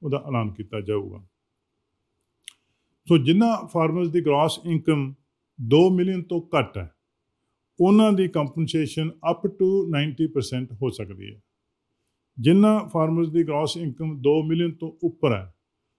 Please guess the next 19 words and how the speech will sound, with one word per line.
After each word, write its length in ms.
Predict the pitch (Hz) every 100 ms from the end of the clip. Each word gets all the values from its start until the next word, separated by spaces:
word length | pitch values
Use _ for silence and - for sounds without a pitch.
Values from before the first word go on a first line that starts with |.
| _ _ -
ਉਹਨਾਂ 340 | 175 208 214
ਦੀ 300 | 190 180 180
ਜਿਹੜੀ 280 | 170 160 165
compensation 720 | 160 147 143 156 120 151 131
ਹੈ, 100 | 151
ਉਹ 320 | 151 156 147 143
up 240 | - 147
to 220 | 143 135
ਸੱਤਰ 320 | - 156 151 151
percent, 720 | 135 - 131 123 123 120 - _ _
ਸੈਵਨਟੀ 440 | - 139 135 131 143
ਪਰਸੈਂਟ 420 | 131 104 127 135
ਹੋ 200 | - 139
ਸਕਦੀ 420 | - 104 101 98
ਹੈ। 200 | 92 92 _ _ _ _ _ _ _ - -
ਐਪਲੀਕੇਸ਼ਨਸ, 880 | 147 139 156 151 160 - 156 143 - _ _ _ _ _
ਇਹਦੀਆਂ 300 | 160 175 202
ਹੁਣ 220 | 180 185 170
ਐਪਲੀਕੇਸ਼ਨਸ 760 | 160 165 175 175 156 160 165